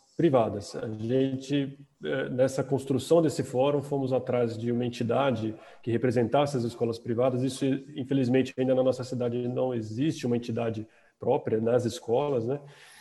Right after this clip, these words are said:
E num grupo que existe, né, depois eu tomei conhecimento, o doutor Lo-, o se-, o senhor Lourenço foi colocado como o, o representante aqui pra dar um porta-voz, vamos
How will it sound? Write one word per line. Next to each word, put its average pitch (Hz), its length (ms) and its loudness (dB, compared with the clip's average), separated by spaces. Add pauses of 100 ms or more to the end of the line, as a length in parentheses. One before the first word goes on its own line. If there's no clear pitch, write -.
(160)
E 165 320 4
num 170 340 6
grupo 170 380 6
que 143 140 0
existe, 127 720 2
né, 127 180 4
depois 120 220 2
eu 120 60 -2
tomei 117 200 0
conhecimento, 147 680 0 (440)
o 156 180 -6
doutor 151 280 -4
Lo-, 151 280 2
o 131 40 -2
se-, - 140 -8
o 139 320 -8 (200)
senhor 135 180 2
Lourenço 135 280 4
foi 147 120 2
colocado 135 500 4
como 139 800 0
o, 139 80 -4
o - 20 0
representante 131 640 0
aqui 127 120 -8
pra 135 120 -2
dar 139 140 0
um 143 140 -6
porta-voz, 127 520 6
vamos 107 220 -2